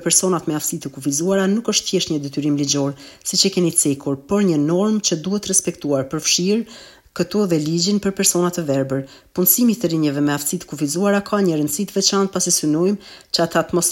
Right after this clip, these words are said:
jenë të një barë për shtetin, por të shërbejnë si potencial për shoqërinë. Qeveria, në përpjekje të vazhdueshme për ringjalljen ekonomike,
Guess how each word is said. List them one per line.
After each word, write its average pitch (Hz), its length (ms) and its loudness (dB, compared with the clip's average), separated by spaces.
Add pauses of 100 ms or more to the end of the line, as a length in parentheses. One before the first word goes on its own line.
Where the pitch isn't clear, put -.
jenë 208 160 0
të 170 160 -2
një 165 320 2
barë 180 300 4
për 127 140 0
shtetin, 196 420 0 (340)
por 233 80 0
të - 140 2
shërbejnë 190 340 4
si 185 160 -2
potencial 190 540 0
për 170 160 -2
shoqërinë. 139 640 -2 (220)
Qeveria, 180 480 2
në 165 160 2
përpjekje 175 440 -2
të 156 80 -4
vazhdueshme 147 600 -2
për 147 160 -2
ringjalljen 147 440 0
ekonomike, 175 580 -2